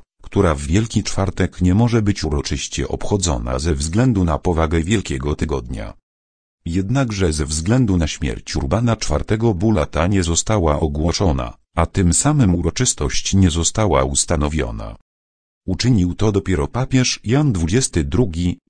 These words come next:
który umieścił powyższą bulę w Klementynach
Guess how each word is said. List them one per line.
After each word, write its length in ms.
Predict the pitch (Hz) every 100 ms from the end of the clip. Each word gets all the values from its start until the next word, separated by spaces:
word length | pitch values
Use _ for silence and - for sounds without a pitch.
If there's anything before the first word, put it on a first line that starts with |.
| -
który 280 | - 117 107
umieścił 640 | 85 85 98 - 123 113
powyższą 600 | 101 92 127 - - 80
bulę 300 | 80 110 95
w 60 | -
Klementynach 880 | 92 87 92 87 57 60 - -